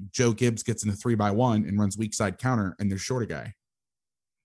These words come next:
And here's Buddy Ryan, who he, he don't change his defense for nobody. Like, I know I did some double negatives there, but he's not changing his defense. Well, Wade told the story in the podcast, Wade Phillips, when he came on,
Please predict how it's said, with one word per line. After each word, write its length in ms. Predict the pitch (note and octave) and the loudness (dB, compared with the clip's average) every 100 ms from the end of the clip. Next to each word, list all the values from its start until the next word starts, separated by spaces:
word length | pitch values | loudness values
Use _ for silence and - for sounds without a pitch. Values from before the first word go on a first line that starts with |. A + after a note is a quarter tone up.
| _ _ _ _ _ _ _ _ | _ _ _ _ _ _ _ _
And 600 | A2 A2+ A2 G#2 G2 G2+ - | -2 0 2 0 0 -4 0
here's 280 | C3+ C#3 | 4 4
Buddy 240 | G#2 C3+ A#2+ | 4 6 6
Ryan, 460 | A2+ B2 A#2+ G2+ | 6 6 6 4
who 120 | G2+ G2+ | 0 2
he, 240 | C3+ C#3 | 2 0
he 240 | - D3+ D3 | -4 2 6
don't 220 | C3 A2+ | 6 6
change 300 | - C3 A2+ | 4 2 4
his 220 | C3+ G2+ | 2 2
defense 460 | B2+ B2 A2+ G2+ - | 4 4 4 2 0
for 160 | F#2 | -4
nobody. 600 | F2 G#2 A2+ G#2 D2+ - - _ _ _ - | -2 2 2 2 -2 -8 -12 _ _ _ -10
Like, 180 | G2 F#2+ | -8 -4
I 80 | G2+ | -2
know 160 | F#2+ | -2
I 60 | G2 | -2
did 180 | F#2 - | -4 -6
some 140 | F#2+ | -6
double 220 | F#2+ F#2 | -6 -4
negatives 400 | G2 F#2+ F#2 F2+ | -4 -4 -6 -8
there, 160 | F2 F2 | -8 -6
but 220 | F2 D#2 _ _ _ _ _ _ _ _ _ - | -8 -10 _ _ _ _ _ _ _ _ _ -2
he's 160 | D3 B2 | 2 6
not 220 | D3 - | 4 4
changing 340 | C3+ B2+ - | 0 0 0
his 120 | G#2+ F#2+ | -6 -2
defense. 440 | A#2 G#2 G2 - | -2 0 -4 -2
Well, 240 | A2+ G#2+ | 0 2
Wade 260 | G#2 C3 C3+ | 4 2 4
told 180 | C3 G#2 | 2 0
the 20 | |
story 300 | - A2+ A2 | -2 0 2
in 40 | |
the 60 | G#2 | 2
podcast, 500 | A#2 G#2+ A2+ G#2+ - | 0 -2 -2 -4 -2
Wade 160 | A2 G2+ | -2 2
Phillips, 280 | B2 A2+ | 0 0
when 60 | A2 | -2
he 60 | G#2 | -2
came 220 | G#2+ G#2 | 0 0
on, 300 | G#2 G2 | 0 -4